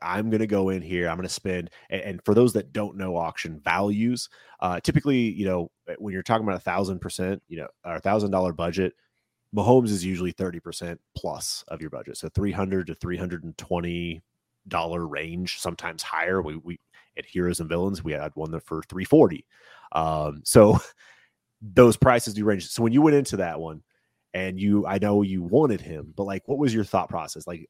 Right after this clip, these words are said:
how, how did you allocate your funds knowing you wanted to spend on Mahomes?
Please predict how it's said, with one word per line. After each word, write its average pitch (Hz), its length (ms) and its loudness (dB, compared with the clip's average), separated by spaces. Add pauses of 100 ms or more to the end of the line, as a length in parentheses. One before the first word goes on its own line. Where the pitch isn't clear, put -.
how, 78 420 -8 (160)
how 135 160 4
did 151 220 2
you 113 220 0 (240)
allocate 117 560 0
your 98 160 -4
funds 92 520 -4
knowing 113 480 6
you 104 140 2
wanted 92 300 -2
to 87 60 -10
spend 85 500 -8
on 80 440 -10
Mahomes? - 540 -14